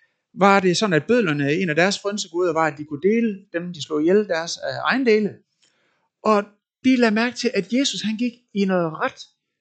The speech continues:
lækker tøj. Han havde en rigtig fin kjortel, som var vævet ud i et stykke, og den ville de ikke rive i stykker, så den spillede de ham i stedet for. Men det siger også noget om, at Jesus havde faktisk sans for lækkert tøj. Han havde en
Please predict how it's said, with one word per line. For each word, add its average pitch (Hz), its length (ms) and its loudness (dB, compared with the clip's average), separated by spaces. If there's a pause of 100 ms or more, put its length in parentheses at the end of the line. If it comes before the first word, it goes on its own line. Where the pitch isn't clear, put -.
(120)
lækker 208 220 4
tøj. 202 200 -4
Han 202 140 0
havde 214 160 2
en 208 80 -6
rigtig 226 240 -6
fin 208 260 -2
kjortel, 208 520 -4
som 160 160 -8
var 151 100 0
vævet 202 260 2
ud 220 180 -6
i 196 240 -8
et 240 120 -4
stykke, 214 520 -4 (420)
og 170 80 -10
den 214 160 2
ville 170 140 2
de 185 60 6
ikke 196 140 -2
rive 165 120 -2
i - 20 -4
stykker, 190 320 -4
så 151 100 -8
den 170 120 -10
spillede 214 360 0
de 127 100 -6
ham 123 120 -8
i 117 40 -16
stedet 123 280 -20
for. - 180 -20 (1120)
Men 247 80 0
det 254 80 -2
siger 285 160 0
også 254 120 -4
noget 233 100 0
om, 220 40 -2
at 220 60 0
Jesus 226 200 -2
havde 202 140 -4
faktisk 185 320 -6
sans 170 280 -6
for 180 100 -8
lækkert 214 280 -6
tøj. 262 200 -12 (1120)
Han 202 120 -6
havde 233 260 -2
en 190 220 -4